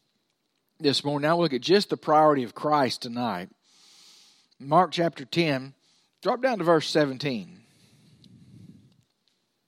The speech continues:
It says, "Now as he was going out on the road, one came running and knelt before him and asked him,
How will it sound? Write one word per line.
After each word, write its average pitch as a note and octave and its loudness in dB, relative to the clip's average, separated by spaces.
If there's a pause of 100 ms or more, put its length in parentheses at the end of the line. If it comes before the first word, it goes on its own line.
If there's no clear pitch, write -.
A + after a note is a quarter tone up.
(1040)
It - -20
says, F#3 2
"Now F3 2
as D3+ 4
he A3+ 4
was G#3+ -4
going F#3 4
out C#3 2 (1500)
on D3 -2
the D#3 2
road, A#2+ 0 (560)
one G3 2
came G3+ 0
running F3+ 0
and D3+ -6
knelt E3+ 2
before D#3+ -4
him C3+ -8
and C#3 -6
asked A#2 -6
him, F#2 -12